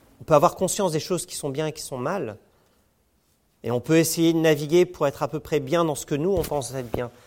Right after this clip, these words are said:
Mais après, quand on regarde ce que Dieu, lui, exige, parfois, c'est, on en est très loin. Je parlais tout à l'heure de, des normes de la société par rapport au mariage.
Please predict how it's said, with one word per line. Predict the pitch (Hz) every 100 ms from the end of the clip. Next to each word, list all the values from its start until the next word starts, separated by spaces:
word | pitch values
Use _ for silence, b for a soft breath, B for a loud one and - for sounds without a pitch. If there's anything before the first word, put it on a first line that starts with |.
| b 131
Mais |
après, | 135 -
quand | 208 202
on | 170
regarde | 143 175 208 185 123 104 b b -
ce | -
que | 143
Dieu, | 123 170 214
lui, | 165 156 127 _
exige, | 143 120 185 233 117 90 - _ _ _ _ _ _ _ _ _ _ _ _ _ _ _ -
parfois, | 104 165 160
c'est, | - 131 -
on | 131
en | 127 135
est | 131
très | - 143
loin. | 139 117 b b b b
Je | -
parlais | - 117 135
tout | - 180
à |
l'heure | 147 156 139
de, | 131 123
des | 120
normes | 147 165
de | 151
la | 147
société | - 151 160 147 214
par | 170
rapport | 135 - 135
au |
mariage. | 131 135 165 202 143